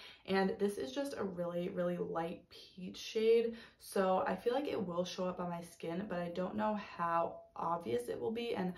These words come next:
I do like a pretty intense blush, so I feel like I may end up decluttering this, but I may also like the way it looks on my cheeks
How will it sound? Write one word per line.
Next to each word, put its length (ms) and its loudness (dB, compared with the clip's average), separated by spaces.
I 40 2
do 180 2
like 220 6
a 80 0
pretty 480 -2
intense 460 -4
blush, 640 -4
so 840 2
I 280 4
feel 280 4
like 400 -2
I 60 4
may 240 4
end 120 -2
up 120 -4
decluttering 500 0
this, 140 0
but 140 -2
I 60 0
may 260 2
also 260 -2
like 300 0
the 80 -2
way 400 2
it 200 0
looks 260 -4
on 180 -4
my 100 -4
cheeks 480 -4